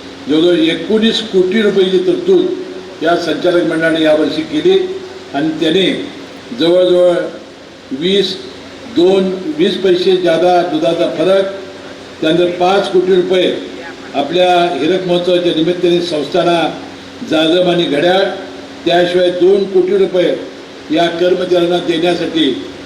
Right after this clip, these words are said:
एकोणीस कोटीची तरतूद केली. याबद्दल मनपूर्वक तुम्हा सर्व दूध उत्पादकांचे मी आभार मानतो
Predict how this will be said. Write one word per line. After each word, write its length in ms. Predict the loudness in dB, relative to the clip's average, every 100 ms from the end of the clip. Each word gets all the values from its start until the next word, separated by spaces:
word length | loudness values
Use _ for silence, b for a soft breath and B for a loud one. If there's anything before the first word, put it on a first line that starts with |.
| -8 -2
एकोणीस 480 | -2 0 0 0
कोटीची 340 | 0 0 2 0 0
तरतूद 280 | -2 -2
केली. 340 | 0 2 2 2 -2 -8 -12 -16 -6 0
याबद्दल 420 | 2 2 4 4
मनपूर्वक 640 | 2 2 0 2 4 4 2 -6 -12 -16 -6 0
तुम्हा 280 | 2 2
सर्व 380 | 2 4 4 2 4
दूध 140 | 4
उत्पादकांचे 680 | 4 2 2 2 2 0 0
मी 120 | -2
आभार 320 | 0 2 2 2
मानतो 540 | 0 2 2 2